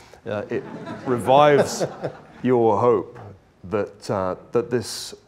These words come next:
old-fashioned activity of printed words may still have a future. I'm not gonna give you a, a long lecture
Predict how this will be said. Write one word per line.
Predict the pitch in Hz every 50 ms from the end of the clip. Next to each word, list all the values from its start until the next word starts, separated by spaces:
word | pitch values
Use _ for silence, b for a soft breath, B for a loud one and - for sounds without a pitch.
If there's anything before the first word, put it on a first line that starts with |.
| b b b b b _ _
old-fashioned | - 139 131 - - 135 120 - - 123 107 -
activity | 85 - - - - 117 101 107 - - 92
of | 87 - -
printed | - - 101 90 - 95 82 85
words | 98 101 95 92 87 - - -
may | 98 92
still | - - - - 101 101 95 87 85 - - _ _ _ _ _ _ _ _ -
have | 107 87
a | 95
future. | - - - 104 - - - 80 69 - _ b b b b b b b b b b b b b b b b b b b b _ _ _ _ _ _ _
I'm | 135 151
not | 175 202
gonna | 185 190 180 165 143
give | 113 147 156 139 131
you | 135 131 123 120
a, | 113 110 98 98 - - _ _ _ _ _ _ _ _ -
a | 104
long | 104 107 107 110 113 113 110 107 101 98 92 87 - - - _ _ _ _ _ _ _
lecture | 117 110 101 - - - - - - 73 73